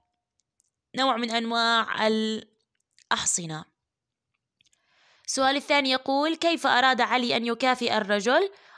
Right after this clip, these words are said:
أراد علي أن يكافئ الرجل بإعطائه درهمين.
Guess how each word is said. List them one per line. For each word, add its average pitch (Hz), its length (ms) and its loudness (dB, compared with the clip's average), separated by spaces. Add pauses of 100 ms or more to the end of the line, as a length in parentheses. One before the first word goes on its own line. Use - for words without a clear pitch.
(100)
أراد 269 400 4
علي 233 420 0
أن 202 200 -4
يكافئ 277 640 0
الرجل 208 600 0
بإعطائه 196 880 -2
درهمين. 285 640 0